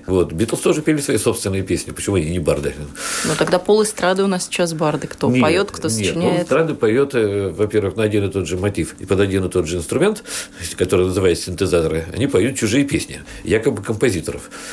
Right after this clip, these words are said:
Speaker 1: Вот. А, а барды все-таки поют с-, именно свои
Speaker 2: Ну,
Speaker 1: стихи.
Speaker 2: кто-то же и свои поет.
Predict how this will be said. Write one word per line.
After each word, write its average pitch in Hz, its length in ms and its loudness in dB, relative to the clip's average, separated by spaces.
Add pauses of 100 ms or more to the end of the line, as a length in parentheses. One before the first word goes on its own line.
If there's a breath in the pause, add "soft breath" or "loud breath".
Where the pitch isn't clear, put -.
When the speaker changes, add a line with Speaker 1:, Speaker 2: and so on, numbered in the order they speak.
(400 loud breath)
Speaker 1:
Вот. 73 360 -2
А, 73 440 2
а 71 40 4
барды 139 360 4
все-таки 127 360 -2
поют 120 260 2
с-, - 280 -10
именно 101 260 0
свои 98 440 2 (160)
Speaker 2:
Ну, 185 80 -2
Speaker 1:
стихи. 208 120 0
Speaker 2:
кто-то 170 220 0
же 165 100 -2
и 165 60 -2
свои 165 300 2
поет. 175 440 0